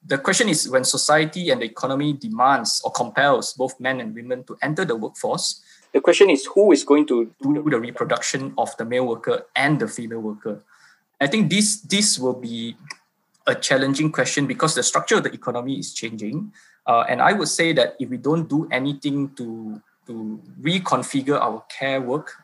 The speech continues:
uh, to deal with this new reality, I think we will increasingly see a more and more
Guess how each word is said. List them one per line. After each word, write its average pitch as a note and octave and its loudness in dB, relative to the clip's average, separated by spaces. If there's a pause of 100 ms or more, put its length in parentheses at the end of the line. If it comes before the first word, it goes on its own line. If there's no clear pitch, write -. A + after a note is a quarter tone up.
uh, A2 -18 (220)
to B2+ -6
deal D3 4
with D#3 2
this C#3+ -2
new C#3 0
reality, B2 -2 (540)
I C#3+ 4
think A3 2
we D#3+ 6
will C3 2
increasingly D#3 -4
see D#3 -4
a B2 0
more B2+ -2
and A2+ -6
more C3+ 0